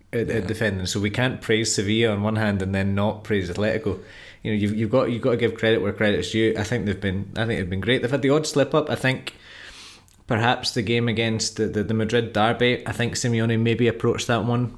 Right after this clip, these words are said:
Speaker 1: wrong, the, the way that he, the way that he set up. He, you know, I think they'll maybe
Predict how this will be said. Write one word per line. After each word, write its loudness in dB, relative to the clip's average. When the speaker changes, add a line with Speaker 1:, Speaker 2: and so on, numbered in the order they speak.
Speaker 1:
wrong, 0
the, 2
the -4
way 2
that 0
he, 0
the -4
way 2
that 2
he -2
set 0
up. 0
He, -4
you -4
know, 0
I -4
think -2
they'll 0
maybe 2